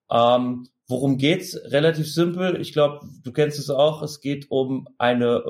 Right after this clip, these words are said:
Marke, einen Lifestyle, eine Botschaft zu kreieren, die neue Mitarbeiter anziehen und alte Mitarbeiter binden soll.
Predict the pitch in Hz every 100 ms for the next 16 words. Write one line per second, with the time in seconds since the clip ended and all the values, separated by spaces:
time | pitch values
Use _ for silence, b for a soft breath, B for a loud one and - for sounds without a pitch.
0 | 73 110 131 151 151 156 147 127 123 117
1 | 117 139 - 135 131 127 120 113 113 120
2 | 117 120 117 _ 131 175 180 147 135 -
3 | - 120 - 131 143 156 170 B B B
4 | B 123 127 127 - - 120 143 160 156
5 | 156 147 143 139 143 135 165 170 - 190
6 | 180 - 147 143 123 147 143 143 139 131
7 | 127 127 117 147 156 113 104 98